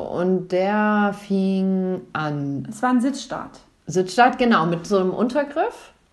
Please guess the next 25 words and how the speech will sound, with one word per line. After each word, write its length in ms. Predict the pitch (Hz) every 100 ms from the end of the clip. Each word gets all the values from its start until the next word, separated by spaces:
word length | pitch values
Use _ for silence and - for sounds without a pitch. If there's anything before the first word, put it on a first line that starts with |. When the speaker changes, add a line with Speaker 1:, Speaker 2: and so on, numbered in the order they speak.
| -
Speaker 2:
Genau, 360 | 262 226 185 185 - -
ja. 100 | 226
Speaker 1:
Und 180 | 202 202
sehr 580 | 180 185 208 254 269 -
offener 500 | 247 269 277 220 208
Hüfte. 440 | 214 - 160 180 208
Man 160 | 175
musste 220 | 196 202 190
die 100 | 175
Beine 400 | 170 180 202 185
richtig 420 | 220 240 254 226
weit 200 | 190 202
auseinander 580 | 202 202 196 214 220 208
an 120 | 185 180
so 120 | 180
zwei 300 | 175 180 202
kleinen 640 | 208 190 180 185 180 175
Tritten, 360 | - 262 330 262
die 120 | 185
relativ 520 | 185 247 247 196 -
weit 260 | 165 160 -
hoch 240 | 311 359
sind, 420 | - 269 285 302
laut 400 | 233 170 185 196
Sitzstart. 640 | - 214 220 - 233 233